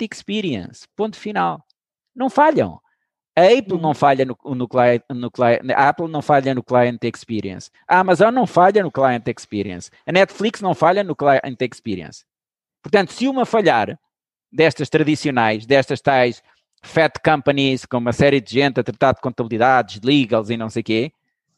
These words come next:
Speaker 1: eh, destrói, eh, aquilo que é o, pronto, o, o que poderia estar associado,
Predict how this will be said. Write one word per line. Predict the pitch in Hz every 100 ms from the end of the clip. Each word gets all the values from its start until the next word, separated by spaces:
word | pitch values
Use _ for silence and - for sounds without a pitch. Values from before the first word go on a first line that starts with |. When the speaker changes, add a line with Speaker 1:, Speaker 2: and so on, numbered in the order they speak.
| _ _ -
Speaker 1:
eh, | 151 151 160 - - 143 -
destrói, | - - 185 180 180 196 - _ _ _ _ _
eh, | 143 143 - 135
aquilo | - 165
que | 139 160
é | 156 165
o, | 165 156 147 131 117 - 98 90 -
pronto, | 131 - 104
o, | 98 - 120 113
o | -
que | -
poderia | 143 135 147
estar | 139 - 135 139
associado, | 127 127 - 139 123 127